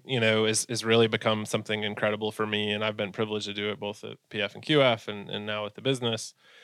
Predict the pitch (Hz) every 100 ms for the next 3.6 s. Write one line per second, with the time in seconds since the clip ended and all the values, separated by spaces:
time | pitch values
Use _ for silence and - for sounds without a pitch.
0 | _ 123 117 107 107 104 101 127 120 107
1 | 110 110 - - 110 107 107 107 107 110
2 | - 107 110 110 104 117 107 120 113 113
3 | 113 107 107 107 107